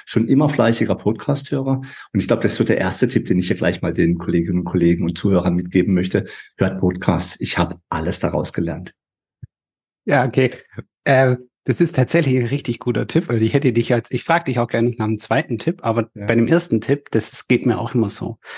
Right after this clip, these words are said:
Speaker 2: Also ich habe das auch vor Jahren schon angefangen und jedes Mal, wenn ich einen, einen Podcast gehört habe, wo ich was für mich mitgenommen habe, sitz, sitz ich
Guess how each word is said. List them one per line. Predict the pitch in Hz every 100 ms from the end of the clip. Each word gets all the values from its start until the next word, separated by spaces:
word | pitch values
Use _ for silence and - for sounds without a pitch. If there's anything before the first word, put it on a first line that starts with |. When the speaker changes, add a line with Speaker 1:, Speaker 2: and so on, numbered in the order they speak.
| - -
Speaker 2:
Also | - 113
ich | 117
habe | 139 -
das | 143 127
auch |
vor | - 117
Jahren | 117 147 143
schon | - 113
angefangen | 135 110 107 113
und | 117 104
jedes | 127 180 151 -
Mal, | 127 131 131
wenn | 117
ich | 113 123 -
einen, | 113 107 - - - -
einen | 120 135 110 107 104 - _ _ _ _ _
Podcast | 156 - - 127 -
gehört | 113 147 120
habe, | 117
wo | 107
ich | 107 117
was | 110 - -
für | 117
mich | 113
mitgenommen | 123 143 107 104 113 110
habe, | 123 - _ - - _ _ _
sitz, | - 117 - -
sitz | 127 -
ich | 117